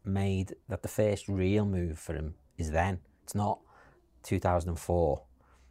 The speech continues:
and then everyone remo-, may-, remembers more two thousand and five. They had the first move when Ranieri was still. And that's when he, you know, I don't think he was ever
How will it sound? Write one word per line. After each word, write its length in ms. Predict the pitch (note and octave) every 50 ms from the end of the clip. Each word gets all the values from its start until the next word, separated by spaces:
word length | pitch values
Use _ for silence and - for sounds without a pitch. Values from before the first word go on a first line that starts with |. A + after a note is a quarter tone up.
| - - - _ _ _ _
and 220 | - - - F2+ F2
then 120 | E2+ E2
everyone 260 | E2 D#2+ F2 F2 E2+
remo-, 260 | E2 E2+ E2 E2 F2 -
may-, 240 | D#2 E2 D#2+ D#2+
remembers 340 | D#2+ E2 D#2+ D#2+ E2 D#2 C#2+
more 180 | E2 E2+ D#2+ D#2
two 140 | - F#2 F2
thousand 280 | - E2 D#2+ D#2+ - D#2+
and 100 | D#2+ -
five. 420 | - E2+ F2+ F2+ F2 D#2 D2 D#2+ - - _ _ _ _ _ _ _ -
They 120 | F#2 G2
had 160 | G2+ G2+ -
the 80 | - G2
first 460 | - - F#2+ F#2 F2+ F2+ F2 - -
move 500 | E2+ E2 E2+ E2+ E2+ F2+ F#2 F2 D2+ D#2
when 140 | E2+ E2 D#2
Ranieri 540 | D#2+ E2 E2+ E2 E2 E2+ F2+ F#2+ G2 G2 G2
was 120 | G2 F#2+
still. 380 | - - - F2+ F2 E2+ F2 - _ _ _ _ _ _ _ _ _ _ - _ _ - - - - _
And 80 | - F2+
that's 240 | F#2 - - -
when 120 | - E2 D2+
he, 80 | D2+
you 120 | B1 - B1+
know, 60 | B1
I 40 | F#2
don't 140 | - F2+ F2
think 120 | - -
he 80 | E2+ D#2+
was 120 | D2 D2+
ever 280 | E2 E2 E2+ E2+ E2 D#2+